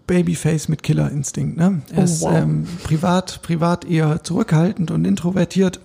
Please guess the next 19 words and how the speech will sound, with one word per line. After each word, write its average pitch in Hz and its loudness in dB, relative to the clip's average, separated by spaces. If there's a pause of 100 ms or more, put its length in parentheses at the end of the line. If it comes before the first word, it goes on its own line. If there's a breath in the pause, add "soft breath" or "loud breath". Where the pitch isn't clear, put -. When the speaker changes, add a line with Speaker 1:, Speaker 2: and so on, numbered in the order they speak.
Speaker 1:
<clears throat> 185 4
aber 160 0
auf 160 -2
dem, 147 0 (760 loud breath)
auf 135 2
dem 139 -4
Platz - -2
schaltet 151 0
er 147 0
dann 139 2
so 139 0
in 143 2
diesen 135 0
Kampfschwein-Modus, 147 -2
ähm, 143 0
und 135 0
hat 135 -4
dann 135 -4 (140)
schon 175 2